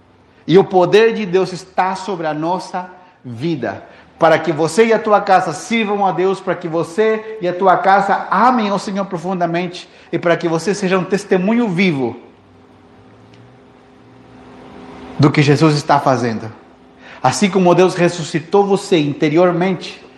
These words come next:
Deus quer que você seja um canal para tocar a vida de outros, e outros que estão mortos vivos.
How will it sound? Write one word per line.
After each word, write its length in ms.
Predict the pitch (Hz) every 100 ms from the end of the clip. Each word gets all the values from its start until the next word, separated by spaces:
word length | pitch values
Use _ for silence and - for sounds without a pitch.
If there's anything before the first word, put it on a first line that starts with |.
| - - -
Deus 260 | 135 175 175
quer 340 | 180 175 170
que 80 | 165
você 260 | 143 147
seja 220 | 156 156 175
um 100 | 170
canal 540 | 180 156 160 190 214
para 200 | - 160
tocar 400 | 156 170 185 185
a 60 | 175
vida 260 | 170 185
de 160 | 156 160
outros, 360 | 165 160 120
e 60 | 131
outros 220 | 196 196
que 80 | -
estão 240 | - 202
mortos 580 | 196 175 196 294 277 254
vivos. 560 | 185 190 123 113 -